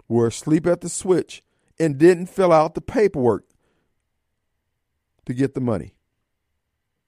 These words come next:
Now, I'm told, and it, this may be a little dated given the rises in prices, but it costs about a million dollars to pave a, a, a mile of streets in the city of Jackson. That's thirty-four miles of streets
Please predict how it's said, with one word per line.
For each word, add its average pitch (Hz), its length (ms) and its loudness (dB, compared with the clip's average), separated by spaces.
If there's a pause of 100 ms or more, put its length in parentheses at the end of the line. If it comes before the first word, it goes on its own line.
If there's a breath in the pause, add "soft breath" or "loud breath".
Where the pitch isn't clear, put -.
(1300)
Now, 120 260 -4
I'm 180 100 -4
told, 151 440 2
and 131 140 -4
it, 123 300 -6
this 135 160 -6
may 139 160 -2
be 135 100 -4
a 139 80 2
little 139 160 0
dated 127 380 -2
given 117 180 -6
the 110 80 -4
rises 117 480 -4
in 101 80 -8
prices, 131 420 -10
but 101 220 -6 (520)
it 135 120 -4
costs 151 240 -2
about 131 220 0
a 120 40 -4
million 156 360 0
dollars 139 320 0
to 110 80 -10
pave 131 420 -2
a, 101 300 -4
a, 95 200 -6 (140)
a 92 140 -10
mile 131 420 -2
of 104 80 -8
streets - 420 -8
in 104 60 -6
the 95 80 -10
city 107 240 -8
of 92 80 -10
Jackson. 92 460 -10 (640)
That's 127 220 -2
thirty-four 170 540 2
miles 151 440 2
of 127 100 -8
streets - 540 -4